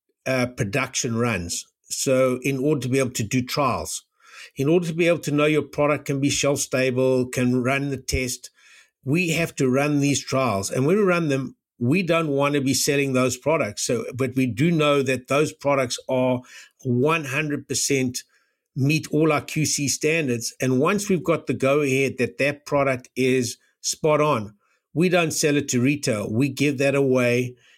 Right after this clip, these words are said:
to those people that are in need. We find that that is a perfect way to give a meal and a snack and something to somebody which has got an amazing product. Instead of throwing the product away, we want to give back to that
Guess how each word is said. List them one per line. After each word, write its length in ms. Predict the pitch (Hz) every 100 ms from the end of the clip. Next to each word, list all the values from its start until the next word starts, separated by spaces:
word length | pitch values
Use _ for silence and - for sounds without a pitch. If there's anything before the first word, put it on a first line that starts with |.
| _ _
to 140 | - 135
those 380 | 123 131 139 -
people 400 | - 131 127 120
that 200 | 123 117
are 40 |
in 140 | 117 113
need. 320 | 117 98 - _ _ -
We 160 | 135
find 380 | 131 - 147 143
that 180 | 135 120
that 160 | 135 131
is 120 | 127
a 80 | 117
perfect 500 | - 160 160 156 143
way 220 | 131 131
to 80 | 123
give 240 | 101 127
a 80 | 123
meal 460 | 117 131 143 151 143
and 200 | 123 120
a 80 |
snack 440 | 117 - 147 147 - -
and 180 | 113 120
something 360 | - 151 156 139
to 120 | 151
somebody 560 | - 143 131 123 127 123 - - _
which 200 | 123 123
has 100 | 123
got 320 | - 127 131
an 140 | 123 120
amazing 580 | 117 120 135 131 135
product. 220 | 127 123 117
Instead 260 | 113 165
of 140 | 165 -
throwing 320 | 156 165 180
the 80 | 180
product 420 | - 170 165 160
away, 360 | 151 165 135 117
we 180 | 123
want 240 | 139 135 135
to 80 | 120
give 240 | 127 113
back 260 | 127 120 -
to 120 | 123
that 340 | 113 101 -